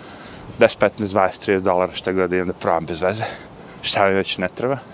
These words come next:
Ali ovog puta prodajem nešto što je, pff, dvesta sedamdeset pet dolara.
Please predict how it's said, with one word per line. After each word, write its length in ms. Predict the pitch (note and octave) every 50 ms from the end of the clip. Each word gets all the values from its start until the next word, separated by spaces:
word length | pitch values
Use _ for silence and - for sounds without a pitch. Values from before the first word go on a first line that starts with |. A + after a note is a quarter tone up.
| - - - - - - - - - - - - - - -
Ali 100 | - A#2
ovog 140 | C#3+ F#3+ F#3+
puta 300 | - - F#3 F3+ - -
prodajem 420 | - - - D#3 D#3 D#3 D3+ C#3+ C#3+
nešto 280 | C#3 C3+ - - -
što 180 | A#2 - - C3
je, 60 | A#2+ A2 - -
pff, 120 | - - - - - - - - - - -
dvesta 320 | F2+ G#2+ F#2+ - - - -
sedamdeset 440 | - - A2+ G2 G#2 G2+ F#2 - -
pet 120 | G2+ E2
dolara. 460 | D#2+ - - - - - - - -